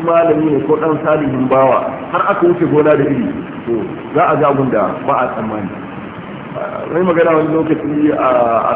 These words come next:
karatun gwanan nan, sai ga kamar, a'a, an yi tsanani ko an yi wani abu na ce, misali, yar malin. Idan kuka ci gaba da yin irin waɗannan a yanzu, to na biye da mu su kuma za su sa mata su yi limancin juma'a.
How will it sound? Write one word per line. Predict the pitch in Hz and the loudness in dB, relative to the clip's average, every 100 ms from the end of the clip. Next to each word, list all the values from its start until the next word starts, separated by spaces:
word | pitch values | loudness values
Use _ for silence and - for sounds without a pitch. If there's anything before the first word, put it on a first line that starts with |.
| 131 | 0
karatun | 120 120 131 147 151 147 135 | 0 0 0 0 0 0 0
gwanan | 139 151 147 | 2 2 2
nan, | 139 - - - - - - 170 | 0 -2 -4 -6 -10 -12 -8 0
sai | 175 | 2
ga | 160 | 2
kamar, | 160 147 147 147 151 147 | 2 2 2 2 0 0
a'a, | 156 147 131 101 - - | 0 2 2 0 -2 -4
an | 147 156 | 0 0
yi | |
tsanani | - 156 156 156 156 | 0 0 0 -2 -2
ko | 151 143 | -2 -2
an | 156 156 | 0 0
yi | |
wani | 156 156 | 2 2
abu | 151 143 | 2 0
na | 147 139 - | -2 -4 -4
ce, | 156 143 | -4 -2
misali, | 117 113 139 151 127 - | -2 -2 0 0 0 -2
yar | 143 151 | -2 0
malin. | 151 143 101 - - - - - - | 0 0 -4 -8 -10 -10 -12 -14 -2
Idan | 156 180 233 233 | 2 4 4 2
kuka | 226 226 196 | -2 -2 -2
ci | 190 | 0
gaba | 170 165 | 2 2
da | 160 | 2
yin | 165 160 | 2 2
irin | 160 143 | 0 0
waɗannan | 123 120 127 127 123 - - - - - - | 0 -2 -2 -2 -6 -10 -14 -14 -14 -12 -4
a | 139 | 0
yanzu, | 131 127 123 139 131 - - - - | 2 0 -2 -4 -4 -6 -10 -10 -2
to | 151 | 2
na | 175 | 4
biye | 214 208 185 | 4 4 4
da | 170 151 | 4 4
mu | 139 127 - | 4 2 0
su | 180 | -2
kuma | - 175 | 0 0
za | 180 180 | 2 2
su | 151 175 | -2 -2
sa | 156 110 - | 0 0 -4
mata | 131 147 156 165 | -2 0 0 -2
su | - 143 | 0 0
yi | |
limancin | 139 143 143 139 135 | 2 2 0 0 0
juma'a. | 104 113 110 90 | -2 -2 0 -2